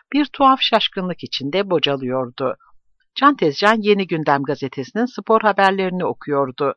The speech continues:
"Efendim haberi görmediniz mi?" diye sordu. Can Tezcan gülümsedi. "Hangi haberi?" diye sordu alaylı alaylı. "Hangi haberi olacak efendim? Atama haberini, dizelgeyi."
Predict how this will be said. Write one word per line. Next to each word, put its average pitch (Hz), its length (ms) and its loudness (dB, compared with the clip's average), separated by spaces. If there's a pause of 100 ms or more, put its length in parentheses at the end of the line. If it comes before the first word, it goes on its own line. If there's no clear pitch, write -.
(460)
"Efendim 226 440 2
haberi 180 380 2
görmediniz 190 760 0
mi?" 135 180 -4
diye 170 240 0
sordu. 131 560 -4 (280)
Can 185 180 6
Tezcan 185 500 -2
gülümsedi. 139 640 -4 (240)
"Hangi 233 340 2
haberi?" 196 520 2 (120)
diye 185 200 2
sordu 233 560 2 (220)
alaylı 147 440 4
alaylı. 135 520 0 (280)
"Hangi 208 320 4
haberi 269 340 4
olacak 156 440 0
efendim? 208 480 2 (120)
Atama 220 400 2
haberini, 139 560 0
dizelgeyi." 190 800 0